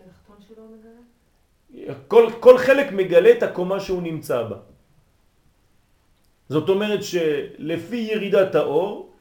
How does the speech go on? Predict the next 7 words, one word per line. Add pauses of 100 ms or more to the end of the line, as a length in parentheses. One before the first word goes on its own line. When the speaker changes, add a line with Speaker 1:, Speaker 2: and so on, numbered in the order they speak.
(100)
Speaker 2:
זה
יאיר
בקומה
שמונה (100)
ככה,
בקומה
שבע